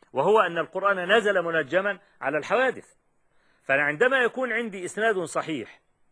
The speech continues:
أن عائشة رضي الله عنها كان سنها كذا، وال-، وال-، وال-، ورواية البخاري هي بتقول: "كنت جارية ألعب"،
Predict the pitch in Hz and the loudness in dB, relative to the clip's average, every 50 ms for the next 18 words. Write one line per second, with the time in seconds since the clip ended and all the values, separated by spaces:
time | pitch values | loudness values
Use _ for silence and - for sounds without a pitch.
0 | _ _ _ _ - _ _ _ _ _ 156 170 180 170 151 160 170 190 220 240 | _ _ _ _ -20 _ _ _ _ _ -4 -2 0 2 4 4 4 4 2 0
1 | - 233 208 165 180 180 160 160 160 165 180 185 165 151 165 170 151 135 120 - | -2 -2 -2 -2 -2 -2 -2 -2 -2 0 0 -2 -2 -2 -2 -2 -2 -4 -2 -2
2 | 190 185 175 151 - 170 165 180 170 151 160 - - 160 135 110 80 - _ _ | -2 -2 -2 -4 -6 -8 -8 -6 -4 -4 -4 0 0 -2 -2 -2 -8 -12 _ _
3 | _ _ _ _ _ _ _ _ _ _ _ _ _ - 123 139 143 139 135 127 | _ _ _ _ _ _ _ _ _ _ _ _ _ -4 -2 -2 -2 -2 -6 -6
4 | 131 135 131 127 123 123 123 120 123 117 117 120 120 117 117 117 120 113 107 - | -6 -6 -6 -6 -6 -4 -4 -4 -4 -4 -8 -10 -10 -10 -12 -8 -6 -6 -6 -6
5 | 117 117 117 147 202 240 233 220 196 165 180 - - 190 185 165 120 92 - _ | -6 -2 4 6 6 6 6 4 0 -2 -4 0 2 2 2 2 2 -2 -10 _
6 | _ _ _ _ _ _ _ _ _ _ _ 127 156 175 160 143 156 143 - - | _ _ _ _ _ _ _ _ _ _ _ -2 0 0 0 0 -2 -4 -2 0
7 | 226 226 180 - 185 175 151 165 147 135 156 156 180 208 185 - 160 147 151 151 | 0 0 0 -2 -6 -8 -6 -8 -2 0 0 2 2 0 -2 -2 -6 -6 -4 -2
8 | 147 139 143 147 - | -2 -2 -2 -2 -4